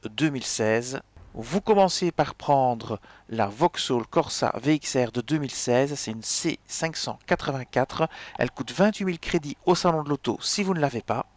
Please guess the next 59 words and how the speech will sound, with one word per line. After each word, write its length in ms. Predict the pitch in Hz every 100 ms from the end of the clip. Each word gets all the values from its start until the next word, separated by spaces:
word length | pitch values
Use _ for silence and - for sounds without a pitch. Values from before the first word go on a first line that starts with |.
| _ _ -
Pour 200 | 240 185
gagner 400 | 180 170 147 -
votre 680 | 113 113 127 180 - - 117 -
course 260 | 208 147
de 60 | 147
rue, 140 | 151
vous 200 | 139 120
avez 160 | 110 107
deux 200 | - 190
solutions. 640 | - 135 110 - 139 151 - - -
Soit 340 | - - 180 160
vous 60 |
faites 200 | 151 151
une 120 | 151
course 320 | - 170 139 127
de 80 |
rue 280 | 135 120 104 -
dans 160 | 175 170
le 120 | 123
jeu, 260 | 113 147
ce 140 | 170 120
sont 160 | -
ces 220 | 113 120 160
icônes 280 | - 131
ici, 300 | 117 - 151
vous 180 | 143 117
en 80 | 120
avez 240 | 113 117 -
un 80 | 185
petit 160 | 185
peu 120 | - 135
partout, 380 | - - 170 - - -
ça 160 | -
se 60 | 127
débloque 280 | 147 135 120
petit 300 | - 196 180
à 20 | 135
petit. 320 | - - - - - - -
Soit 300 | - 190 156
je 120 | 151
vous 80 | 151
propose 400 | - 147 151 127
une 80 |
deuxième 400 | 131 202 214 190
solution, 540 | 165 147 117 - 127 - - - -
c'est 160 | -
faire 180 | 151 170
une 80 | 160
course 240 | 165 143
de 60 | 143
rue 120 | 139
de 160 | 127 -
une 120 | 196 196
seconde, 380 | - 113 147
ça 140 | - 123
ira 180 | 113 117
bien 300 | 113 175 165
plus 120 | 156
vite 220 | 143